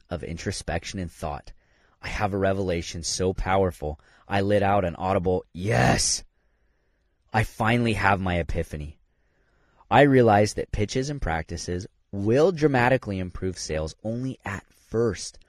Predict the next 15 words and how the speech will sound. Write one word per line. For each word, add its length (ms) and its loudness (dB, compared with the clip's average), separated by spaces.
but 160 -6
as 220 -6
time 380 -4
progresses, 800 -4
improvements 880 -8
in 120 -10
salesmanship 800 -4
will 180 4
deliver 580 0
only 360 -8
marginal 760 0
improvements 760 -12
to 120 -10
sales 420 -8
performance. 760 -4